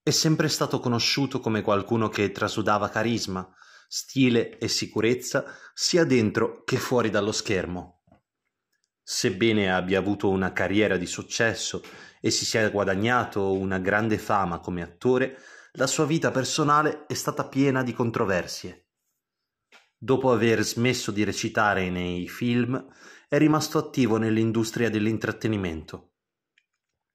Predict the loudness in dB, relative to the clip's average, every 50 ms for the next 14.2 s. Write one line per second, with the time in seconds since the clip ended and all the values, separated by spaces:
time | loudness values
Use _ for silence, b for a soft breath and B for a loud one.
0 | _ _ -12 -8 -6 -6 -4 -2 -2 -2 -2 0 0 0 0 2 2 0 0 -2
1 | -4 -4 -4 -6 B B B B B B B B 2 4 4 4 4 4 2 2
2 | 2 2 0 0 0 0 0 2 0 0 0 0 0 0 0 0 0 0 0 -2
3 | -2 -2 -4 -4 -2 -2 -2 0 0 0 0 2 0 0 -2 -4 -4 -4 -4 -4
4 | -4 -4 -2 0 2 2 2 0 -2 B B B B B B B B 0 2 4
5 | 2 2 2 0 0 2 2 4 4 4 2 2 2 2 2 2 2 2 0 -2
6 | -2 -2 0 2 2 2 2 0 -4 -6 -6 -8 -10 -10 -14 _ _ _ _ _
7 | _ _ _ -4 -2 0 0 0 0 0 -2 -4 -6 -8 -6 0 2 4 4 4
8 | 2 -2 -8 -14 -16 b b b b b _ -2 2 4 4 4 4 2 2 -2
9 | 0 0 0 2 2 -2 -4 -2 0 2 2 2 2 2 2 2 0 0 -2 -6
10 | -8 -8 -8 -8 -10 -10 -14 _ _ _ _ _ _ _ _ _ _ _ _ _
11 | _ _ _ _ _ _ _ _ -4 0 2 4 4 4 2 2 0 0 0 0
12 | 2 0 -2 -2 -2 -4 -4 -2 -2 0 0 2 2 0 0 0 -2 -2 -2 -2
13 | b b b b b b b b b -6 0 2 2 2 2 2 2 2 2 2
14 | 0 -2 -6 -12